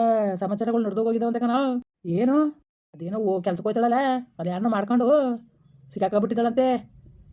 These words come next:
ಫೋಟೋಗಳೆಲ್ಲವೇ ನಮ್ಮ ಮೈದ ಫೋನಲ್ಲಿ ತೋರಿಸ್ತದೆ, ಯಾರನ್ನ ಕೊ-, ಯಾವನ್ ಕೊಟ್ಟು ನಿಂತ್ಕೊಂಡು ಫೋಟೋ ಹೊಡ್ಸ್ಕೊಂಡಿರೋದ? ಅದು ಯಾರೋ ಅದೇತೋ ಆಳ್ಮನೆ ಹೇಳಕ್ಕೆ ಬರಕಿಲ್ಲ ಕಣೋ, ಟೇಸಸ್ ಪಾಸ್ ಆಯ್ತು.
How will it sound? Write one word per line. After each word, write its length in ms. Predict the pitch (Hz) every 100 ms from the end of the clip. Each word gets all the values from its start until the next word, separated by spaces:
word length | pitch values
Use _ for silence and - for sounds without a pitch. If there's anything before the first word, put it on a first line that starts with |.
| -
ಫೋಟೋಗಳೆಲ್ಲವೇ 720 | 214 214 226 233 233 247 262 247 226 214 196 180 156 - - - -
ನಮ್ಮ 160 | 180 175
ಮೈದ 120 | 226
ಫೋನಲ್ಲಿ 440 | 208 220 233 233 233
ತೋರಿಸ್ತದೆ, 360 | 233 226 233
ಯಾರನ್ನ 260 | 190 214 233
ಕೊ-, 240 | 220 202
ಯಾವನ್ 200 | 208 233
ಕೊಟ್ಟು 160 | 247 247
ನಿಂತ್ಕೊಂಡು 280 | 226 247 233
ಫೋಟೋ 160 | 226
ಹೊಡ್ಸ್ಕೊಂಡಿರೋದ? 400 | 226 226 233 240 226 269 247 220 _ _ _ _ _ -
ಅದು 160 | 170
ಯಾರೋ 400 | 170 208 294 302
ಅದೇತೋ 360 | 285 247 247 233
ಆಳ್ಮನೆ 440 | 196 185 208 233 226 220 202 180 175 165
ಹೇಳಕ್ಕೆ 300 | 170 220 233
ಬರಕಿಲ್ಲ 240 | 226 226
ಕಣೋ, 320 | 226 214 254
ಟೇಸಸ್ 500 | 226 220 208 240 220
ಪಾಸ್ 160 | 214 208
ಆಯ್ತು. 220 | 208 233